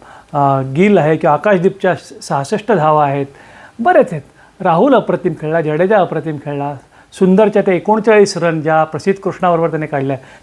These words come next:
त्यात कृष्णाचा वाटा होता शून्य, पण कृष्णा उभा राहिला आणि त्याने ते सिक्सर्स मारून एकोणचाळीस रन काढल्या. या सगळ्याचा असा एकत्रित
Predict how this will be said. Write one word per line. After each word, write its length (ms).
त्यात 160
कृष्णाचा 640
वाटा 260
होता 180
शून्य, 360
पण 100
कृष्णा 300
उभा 220
राहिला 180
आणि 100
त्याने 180
ते 220
सिक्सर्स 440
मारून 220
एकोणचाळीस 420
रन 100
काढल्या. 280
या 60
सगळ्याचा 840
असा 160
एकत्रित 600